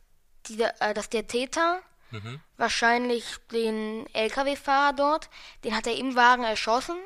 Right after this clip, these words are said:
Speaker 2: Mhm.
Speaker 1: weil der war, der war dann ja da tot
Speaker 2: Ja.
Speaker 1: und ist dann, wie gesagt, in diese Menschenmenge reingerast und ist danach geflüchtet, hat den L K W da stehen lassen.
Speaker 2: Hm. Okay. Genau, das ist so ziemlich, ziemlich gut zusammengefasst der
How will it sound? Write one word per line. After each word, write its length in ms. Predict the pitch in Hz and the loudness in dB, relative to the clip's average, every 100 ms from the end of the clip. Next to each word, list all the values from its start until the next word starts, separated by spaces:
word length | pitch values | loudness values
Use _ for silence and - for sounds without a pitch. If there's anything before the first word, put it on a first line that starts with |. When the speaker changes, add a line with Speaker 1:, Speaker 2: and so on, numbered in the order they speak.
| 403 _ - | -16 _ -14
Speaker 2:
Mhm. 340 | 101 113 170 | -10 -10 -4
Speaker 1:
weil 140 | 226 220 | -2 -2
der 120 | 214 | 2
war, 180 | 226 226 | 0 0
der 260 | 240 220 | -6 -2
war 100 | 220 | -2
dann 160 | 226 220 | 0 -2
ja 100 | 220 | -4
da 120 | 208 | -4
tot 480 | - 247 311 - - _ _ | -2 -2 -2 -4 -18 _ _
Speaker 2:
Ja. 320 | 117 107 98 - _ | -8 -6 -8 -14 _
Speaker 1:
und 320 | - 254 254 | 0 0 0
ist 160 | - - | -4 -2
dann, 340 | 240 247 254 294 | 0 -2 -6 -8
wie 160 | 247 | -10
gesagt, 260 | 233 240 - | -4 -4 -6
in 80 | 226 | -8
diese 160 | 214 | -6
Menschenmenge 640 | 220 233 262 294 277 269 269 | -4 -2 -4 -4 -2 -2 -2
reingerast 760 | 285 285 277 294 302 320 - - - - - _ | -2 -2 -4 0 0 -2 -8 -20 -20 -20 -20 _
und 320 | - 233 247 - | -6 -6 -6 -12
ist 200 | 247 262 | -8 -4
danach 300 | 247 240 - | -2 -2 -4
geflüchtet, 520 | - 240 220 - 202 | -8 -6 -6 -10 -14
hat 100 | 208 | -12
den 80 | 226 | -12
L 160 | 254 | -12
K 120 | 233 | -10
W 80 | 233 | -8
da 100 | 233 | -8
stehen 300 | - 240 202 | -8 -8 -8
lassen. 320 | 214 220 - 262 - | -10 -12 -16 -20 -10
Speaker 2:
Hm. 320 | 107 98 101 - _ _ _ - | -8 -8 -12 -18 _ _ _ -18
Okay. 360 | 101 101 104 - - - - _ _ _ _ _ - - | -10 -8 -8 -14 -20 -20 -20 _ _ _ _ _ -14 -10
Genau, 280 | 131 85 - | -8 -10 -12
das 160 | - 95 | -16 -12
ist 140 | 113 | -10
so 320 | - 120 117 - _ _ _ _ _ - | -10 -10 -12 -18 _ _ _ _ _ -14
ziemlich, 580 | - 117 113 - - - | -12 -12 -10 -10 -10 -12
ziemlich 340 | 120 117 - | -12 -12 -12
gut 220 | 113 110 | -14 -12
zusammengefasst 880 | - 101 107 110 107 - 104 - - | -10 -8 -10 -10 -12 -10 -10 -10 -10
der 360 | 101 98 98 | -8 -6 -8